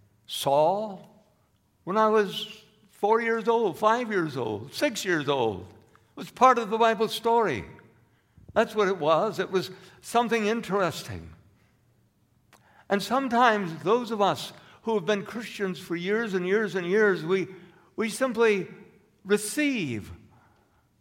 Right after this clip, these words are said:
our Christianity as a kind of the furniture of our lives. Yeah, there's some people who are this and some pe-, but we are, yes, and we stress this and we stress that.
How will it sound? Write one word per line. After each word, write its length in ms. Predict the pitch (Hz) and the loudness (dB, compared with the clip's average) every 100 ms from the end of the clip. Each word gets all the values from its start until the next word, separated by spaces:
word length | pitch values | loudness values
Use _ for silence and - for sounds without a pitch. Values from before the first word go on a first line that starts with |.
| _ _ _ _ _ _ | _ _ _ _ _ _
our 180 | 185 202 | 0 0
Christianity 840 | - 233 - 190 202 214 208 214 - | -2 -12 -8 -2 0 0 -4 -6 -6
as 180 | 170 | -4
a 60 | 175 | -6
kind 440 | - 202 214 214 196 - | -4 0 0 0 -4 -2
of 220 | 190 151 | -4 -4
the 80 | 175 | -10
furniture 760 | - 233 240 240 - 233 226 | -4 -2 0 -2 -4 -4 -2
of 220 | - 214 | -2 0
our 220 | 214 208 | 2 2
lives. 600 | 208 214 190 139 123 - - _ _ _ - | 4 2 2 -4 -8 -16 -20 _ _ _ -2
Yeah, 140 | 269 | 0
there's 220 | 220 180 180 | 2 2 2
some 200 | 175 160 | -2 -2
people 280 | 165 170 | -8 -2
who 60 | 175 | 0
are 140 | 175 | 0
this 280 | 170 208 214 | -2 -4 -6
and 120 | 175 | -8
some 200 | 160 170 | -6 -6
pe-, 60 | 160 - - - | -8 -14 -20 -2
but 200 | 226 196 | -2 0
we 220 | 220 240 | -4 0
are, 300 | 220 214 214 | 4 4 4
yes, 520 | 175 143 131 - - - - - - | 2 0 0 -6 -12 -16 -20 -10 -4
and 200 | 202 190 | -2 -4
we 120 | 214 | -8
stress 520 | 196 - 202 196 - | -8 -2 0 0 -2
this 300 | 160 156 - | -4 -4 -4
and 160 | 175 175 | -6 -4
we 140 | 208 | -6
stress 480 | 185 - 190 175 - | -8 -4 -2 -2 0
that. 340 | 170 170 165 | 2 2 0